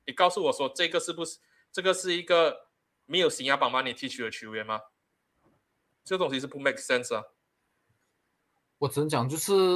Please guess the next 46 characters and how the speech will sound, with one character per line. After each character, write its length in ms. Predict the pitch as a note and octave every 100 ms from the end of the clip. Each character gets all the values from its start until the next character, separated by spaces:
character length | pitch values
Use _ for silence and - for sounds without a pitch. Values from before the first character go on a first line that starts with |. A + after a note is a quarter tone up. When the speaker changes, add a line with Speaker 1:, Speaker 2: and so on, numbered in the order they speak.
| F3 - -
Speaker 2:
像 180 | D#3+ D3
你 40 |
讲 200 | A2+ G2
哦， 80 | A#2+
真 120 | A#2+ C3+
的 80 |
就 60 | D3
是 80 | E3
曼 200 | D#3 D3+
联 120 | B2+
球 180 | - A#2
迷 340 | A2+ A2+ A#2+ A#2 - _ G#2+
很 200 | A#2 D3
reactionary 720 | C#3+ C3 C3 C#3+ C3+ C3 D3 A2+
啊， 40 |
就 100 | C3+
是 360 | D3+ E3+ D#3+ D3+
赛， 380 | - D#3+ D#3 -
输 220 | - D3
我 100 | A#2+
七 200 | - D#3+
比 160 | A2+
零 100 | A2
给 140 | A#2 A2
你 80 | G#2
们 160 | G#2
的 340 | A2+ A2 G#2+ - _ _
最， 500 | D3 C#3+ D3 D3 C#3+ _ _ _ _ _ - -
最 160 | - D#3
大 180 | D#3 C#3+
rival 380 | B2 A#2 B2+ C#3
过 120 | C3+
后， 80 | C3+
就 100 | C#3+
是 80 | C#3
可 160 | A#2
能 160 | G#2 A#2+
是 100 | D3
什 240 | D3+ -
么 220 | B2 A#2 A#2+
都 160 | B2+
想 200 | A#2+ F#2 G2+
抱 220 | A2+ A2
怨， 100 | A#2
什 180 | - B2
么 240 | A#2+ C#3